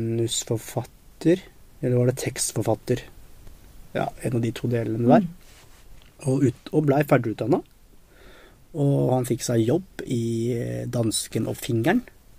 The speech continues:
Speaker 1: først.
Speaker 2: Mm.
Speaker 1: Da tror jeg han var i to-tre år. To år. Og så fikk han jobb i Torsdagskveld fra Nydalen.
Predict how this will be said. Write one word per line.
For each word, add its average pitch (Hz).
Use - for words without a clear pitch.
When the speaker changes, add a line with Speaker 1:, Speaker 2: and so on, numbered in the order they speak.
Speaker 1:
først. -
Speaker 2:
Mm. 196
Speaker 1:
Da 127
tror 120
jeg -
han 113
var 110
i 113
to-tre -
år. 123
To 123
år. 180
Og -
så 117
fikk -
han 113
jobb 113
i 113
Torsdagskveld 117
fra 123
Nydalen. 113